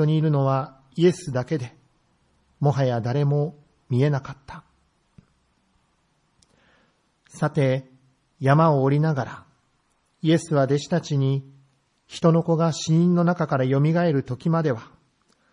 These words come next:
今見たことを誰にも話してはならない」と命じられた。彼らはこの言葉を胸に収め、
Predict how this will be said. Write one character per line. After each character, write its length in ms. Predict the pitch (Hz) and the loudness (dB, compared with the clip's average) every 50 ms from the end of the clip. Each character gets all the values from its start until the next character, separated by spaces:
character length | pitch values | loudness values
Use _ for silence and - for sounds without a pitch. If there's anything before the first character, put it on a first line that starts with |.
| _ _ _ _ _ _ _ | _ _ _ _ _ _ _
今 240 | - 156 160 151 135 | 0 2 2 2 2
見 100 | 139 160 | 2 0
た 140 | 156 160 143 | -2 -4 -6
こ 140 | - 147 139 | -6 -6 -8
と 140 | - 165 156 | -6 -4 -2
を 360 | 151 139 127 - - - _ - | -2 -2 -2 -4 -8 -14 _ -10
誰 240 | 151 127 123 139 147 | -6 -2 0 0 0
に 120 | 156 160 160 | 2 2 0
も 140 | 156 160 | 0 -2
話 360 | 135 - 147 147 160 170 - - | -2 -4 -2 -2 -2 -2 -4 -4
し 20 | |
て 120 | - 151 135 | -4 -4 -4
は 120 | 131 123 | -2 -2
な 140 | 123 127 127 | -2 -4 -2
ら 80 | 151 160 | -2 -2
な 140 | 143 123 | -4 -4
い」 100 | 113 - - _ _ _ _ _ - | -6 -12 -18 _ _ _ _ _ -6
と 180 | - 135 127 | -4 -2 -2
命 200 | 120 123 131 139 | -2 0 -2 -2
じ 120 | 135 123 139 | -2 -2 -2
ら 80 | 135 | -4
れ 80 | 131 120 | -4 -4
た。 220 | - - - - _ _ _ _ _ _ _ _ _ _ _ _ _ _ _ _ _ _ _ _ _ _ _ _ _ _ _ _ _ _ _ _ _ _ _ _ | -6 -14 -20 -20 _ _ _ _ _ _ _ _ _ _ _ _ _ _ _ _ _ _ _ _ _ _ _ _ _ _ _ _ _ _ _ _ _ _ _ _
彼 220 | - 165 165 160 | -2 2 2 4
ら 100 | 143 131 | 4 4
は 200 | 131 131 131 131 | 4 2 2 0
こ 140 | - - 170 | -2 0 2
の 120 | 165 175 175 | 2 2 2
言 240 | 175 175 175 175 | 0 -2 -2 0
葉 120 | 160 170 160 | 0 0 0
を 120 | 143 135 | 0 0
胸 260 | 131 131 135 151 170 | 0 2 2 2 2
に 100 | 160 139 | 2 2
収 300 | 127 123 120 - - 147 | 0 -2 -2 -4 -4 -6
め、 220 | 135 113 107 - | -6 -6 -8 -12